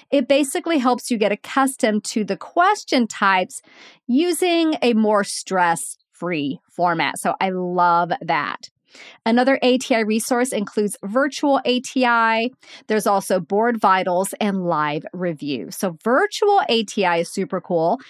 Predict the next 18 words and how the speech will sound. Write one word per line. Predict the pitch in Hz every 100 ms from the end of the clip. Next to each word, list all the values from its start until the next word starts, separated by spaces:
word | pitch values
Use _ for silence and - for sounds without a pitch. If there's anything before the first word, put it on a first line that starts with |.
| - -
It's | 220
a | 262
highly | - 277 311 311
personalized, | - 262 269 269 262 247 247 247 240 233 -
like, | - _
N | 269 269 277
clex | - 247 247 -
review | 220 220 180 214 220 214
that | 202 190
is | 180 -
completely | - 175 - - - 294 320 349 381 254 226
tailored | - 202 185 185 196
to | - 214
your | 180 185 220
needs. | 185 156 180 185
It | -
comes | 196 185
with | 202